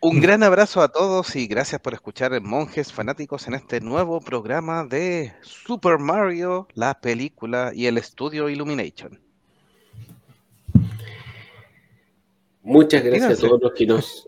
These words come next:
Speaker 2: escucharon. Eh, los comentarios estuvieron súper buenos. Me reí un montón. Y la película va a ser buena.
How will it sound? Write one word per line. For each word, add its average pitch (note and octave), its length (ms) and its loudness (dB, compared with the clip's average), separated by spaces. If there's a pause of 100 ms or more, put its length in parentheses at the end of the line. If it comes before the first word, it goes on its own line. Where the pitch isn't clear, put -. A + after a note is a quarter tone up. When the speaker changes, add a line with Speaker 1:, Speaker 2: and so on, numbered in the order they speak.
Speaker 2:
escucharon. C3+ 880 0 (300)
Eh, G2 240 -2
los F#2 120 -6
comentarios G#2+ 420 2
estuvieron G#2+ 300 0
súper A#2 260 -2
buenos. B2+ 400 0 (400)
Me G2+ 140 -2
reí G#2+ 180 2
un A2+ 100 4
montón. A#2+ 540 2 (440)
Y C3 340 2
la A2+ 140 0
película A2 300 0
va G#2 60 -2
a - 20 -14
ser - 300 -8
buena. - 240 -12